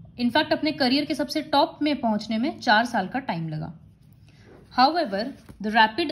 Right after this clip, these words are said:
ascent in a fiercely competitive world began nine years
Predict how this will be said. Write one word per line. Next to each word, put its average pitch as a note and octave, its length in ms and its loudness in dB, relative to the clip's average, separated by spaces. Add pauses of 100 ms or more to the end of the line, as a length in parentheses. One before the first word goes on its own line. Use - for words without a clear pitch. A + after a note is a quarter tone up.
ascent A#3 380 -2 (320)
in B3+ 120 2
a - 100 -8
fiercely D#4+ 480 0
competitive A3+ 560 -2
world G3+ 420 -4
began A#3 460 0
nine A3+ 360 2
years A3+ 360 -2